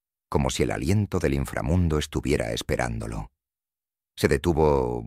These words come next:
al borde de la entrada, observando el oscuro pasaje que descendía hacia las entrañas de la tierra. El corazón le latía con fuerza. Sabía que cruzar ese umbral sería un punto de no retorno.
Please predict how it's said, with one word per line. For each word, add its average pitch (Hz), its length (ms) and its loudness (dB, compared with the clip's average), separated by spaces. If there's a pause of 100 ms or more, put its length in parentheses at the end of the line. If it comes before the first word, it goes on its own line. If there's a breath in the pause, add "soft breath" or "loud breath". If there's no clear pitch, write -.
(160)
al 60 180 -2
borde 78 300 2
de 69 120 2
la 65 80 0
entrada, 64 600 -2 (460)
observando 78 600 2
el 73 80 4
oscuro 71 340 0
pasaje 76 440 0
que 80 100 -2
descendía 65 720 0
hacia 65 200 -2
las 65 160 -2
entrañas 62 720 0
de 65 120 -2
la 60 120 -4
tierra. 57 600 -6 (880)
El 85 160 4
corazón 117 640 0 (500)
le 90 120 6
latía 58 500 0
con 60 240 -4
fuerza. 55 680 -4 (800)
Sabía 76 380 2
que 82 120 0
cruzar 71 360 0
ese 73 200 0
umbral 62 640 0
sería 67 300 0
un 69 140 0
punto 67 560 0
de 60 160 -6
no 67 200 0
retorno. 60 760 -2